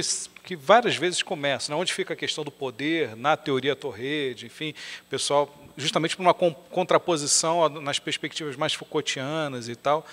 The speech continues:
né, onde, de certa maneira, esse poder atua sobre a rede, né? É, é, o que eu tento seguir, acho que é um pouco que, pegando de carona a dica que o Vargas me deu há muitos anos atrás, é pensar o poder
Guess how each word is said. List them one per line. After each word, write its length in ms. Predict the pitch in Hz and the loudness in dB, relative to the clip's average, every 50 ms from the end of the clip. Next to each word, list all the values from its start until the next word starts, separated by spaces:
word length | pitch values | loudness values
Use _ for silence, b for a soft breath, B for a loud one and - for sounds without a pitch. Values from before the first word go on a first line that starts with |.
| B B B B B B | B B B B B B
né, 100 | 139 143 | 0 2
onde, 280 | 151 156 165 156 147 147 | 2 4 2 0 -2 -2
de 80 | 135 | -2
certa 220 | - - 156 - 165 | 0 0 0 0 -2
maneira, 300 | 147 135 131 147 151 156 | -6 -4 -2 -2 -2 0
esse 140 | 147 - - | -2 -4 -4
poder 480 | - - 156 143 120 127 143 160 156 - | 0 2 2 2 2 2 0 0 2 2
atua 440 | 156 151 131 - - 180 185 185 156 | 2 2 2 0 -4 -6 -2 -2 -2
sobre 320 | - - - 151 143 151 156 | -2 -2 -4 -2 0 2 0
a 60 | 143 | 2
rede, 460 | 107 123 139 139 127 120 104 110 110 | 2 0 0 0 0 -2 -4 -6 -6
né? 180 | 117 131 143 - B B B B B B B B | -6 -6 -8 -8 B B B B B B B B
É, 340 | - 135 143 147 147 147 - - | -2 2 4 4 4 4 2 2
é, 220 | 147 143 143 143 | 2 2 2 2
o 80 | 160 165 | 0 -2
que 220 | - - 233 220 220 - - - - - - | -2 0 0 0 0 -2 -16 -20 -20 -20 -12
eu 180 | 151 151 165 175 | -8 -6 -6 -6
tento 640 | - - 165 165 156 - - - 135 131 123 113 110 | -6 -6 -6 -6 -6 -8 -12 -14 -12 -12 -12 -12 -14
seguir, 500 | - - - 139 123 110 139 214 208 135 - | -14 -14 -12 -12 -12 -12 -10 -10 -10 -10 -10
acho 180 | 131 135 - - | -10 -12 -12 -10
que 80 | - | -10
é 40 | 151 | -12
um 60 | 135 | -12
pouco 340 | 120 - 160 147 - - 131 | -8 -4 -4 -4 -4 -6 -12
que, 180 | - - 135 120 | -12 -10 -12 -8
pegando 360 | - - 143 120 127 170 165 | -4 -4 -4 -2 -2 -6 -8
de 60 | 156 | -6
carona 420 | - - 143 127 139 156 156 143 - B B B B B B | -4 -2 -2 -2 -4 -6 -10 -12 -16 B B B B B B
a 120 | 135 135 | -6 -6
dica 280 | 131 120 143 160 - 143 | -4 -6 -8 -8 -8 -8
que 120 | - - | -8 -8
o 60 | 160 135 | -10 -4
Vargas 400 | 117 143 147 143 135 135 127 123 | 0 2 2 2 2 0 -2 -4
me 120 | 123 123 | -4 -4
deu 200 | 117 127 135 131 | -2 0 0 0
há 60 | 120 | 0
muitos 460 | 120 127 165 196 185 - - 127 117 | 0 -2 -2 -2 -4 -6 -8 -8 -4
anos 220 | 127 139 131 113 117 | -4 -4 -2 -2 -4
atrás, 580 | 123 113 - 139 147 160 165 139 117 - - - B B B B B B B B B | -4 -4 -2 2 2 2 2 2 -2 -6 -10 -12 B B B B B B B B B
é 100 | - 143 | -6 -6
pensar 520 | 139 - - 202 202 185 139 - - 151 151 | -2 2 2 2 4 4 4 4 6 8 6
o 80 | 156 | 6
poder 600 | 151 - - 143 131 107 123 180 208 190 - - | 4 2 0 0 0 2 2 2 4 4 2 0